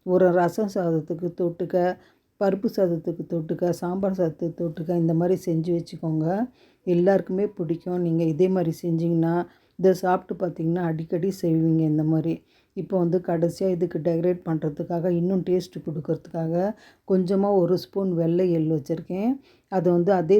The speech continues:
தோசை தவால போட்டு நல்லா பொரிச்சு எடுத்துக்கிறேன். இந்த சிக்கனை அப்படியே போட்டு நீங்க பிரட்டி கூட எடுத்துக்கலாம். நான் வீடியோ காமிக்கிறதுக்காக மேலே மட்டும் நான் போடுறேன். கடைசியா இதை போட்டு நான் கலந்து விட்டுக்குவேன். பாருங்க, சூப்பரா தந்தூரி சிக்கன் நமக்கு ஓ டி ஜி இல்லாம,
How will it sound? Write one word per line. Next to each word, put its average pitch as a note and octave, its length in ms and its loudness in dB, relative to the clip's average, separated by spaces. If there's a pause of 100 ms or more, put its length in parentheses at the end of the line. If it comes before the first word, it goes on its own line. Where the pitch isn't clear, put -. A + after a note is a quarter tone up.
தோசை F3+ 280 0
தவால D#3+ 340 -4
போட்டு E3 320 -6
நல்லா E3+ 400 0
பொரிச்சு F3+ 400 -4
எடுத்துக்கிறேன். E3+ 540 -2 (300)
இந்த G3+ 220 4
சிக்கனை G3+ 440 -2
அப்படியே F#3 360 0
போட்டு F3 340 -4
நீங்க E3+ 260 0
பிரட்டி F3+ 400 -2
கூட F3 220 0
எடுத்துக்கலாம். E3 640 -2 (320)
நான் F3+ 200 0
வீடியோ G3+ 280 6
காமிக்கிறதுக்காக E3 880 -4
மேலே F3 320 0
மட்டும் E3+ 360 -2
நான் D3+ 160 -6
போடுறேன். E3 420 -2 (380)
கடைசியா F#3 420 2
இதை F3 200 2
போட்டு F3 380 -4
நான் E3+ 180 -4
கலந்து E3 300 2
விட்டுக்குவேன். D#3 440 -2
பாருங்க, E3+ 400 0
சூப்பரா F3+ 600 -4
தந்தூரி E3+ 440 2
சிக்கன் E3 400 -4 (420)
நமக்கு F3+ 360 2 (440)
ஓ F#3+ 160 4
டி G3+ 200 0
ஜி D#3+ 180 -8
இல்லாம, D#3 480 0